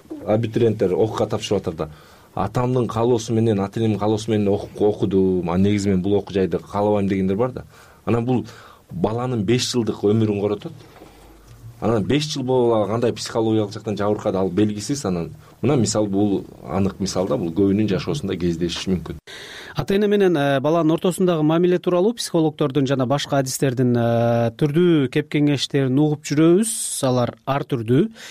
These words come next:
Speaker 2: Мамилени рамкалар менен чектеп, мындай туура, мындай мамиле туура эмес деп бөлүүнүн өзү канчалык туура?
Speaker 1: Ар бир бала ар кандай, ар бир бала, ата, үй бүлө,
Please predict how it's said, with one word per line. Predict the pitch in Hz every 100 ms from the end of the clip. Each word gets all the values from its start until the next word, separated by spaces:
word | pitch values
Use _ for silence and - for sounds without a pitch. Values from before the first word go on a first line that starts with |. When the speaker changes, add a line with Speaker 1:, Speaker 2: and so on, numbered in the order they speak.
| - - -
Speaker 2:
Мамилени | - 120 170 208 214 185
рамкалар | 135 151 170 185 170
менен | 165 147
чектеп, | 123 143 - 170 170
мындай | 139 139 131
туура, | 127 139 151
мындай | 147 135 131
мамиле | 123 123 123
туура | 120 139 135
эмес | 139 135
деп | - 120 _ _ _
бөлүүнүн | 113 127 151 170 190 190 214 151 123 110 113
өзү | 139 139 123
канчалык | 135 127 220 254 -
туура? | - 117 98 - - - -
Speaker 1:
Ар | 87 101
бир | 101 98 90
бала | 80 95 98
ар | 90
кандай, | 90 95 92 - - - 160
ар | - 156
бир | -
бала, | 80 90 90 87 85
ата, | 85 92 87 82
үй | 90 87
бүлө, | 92 95 92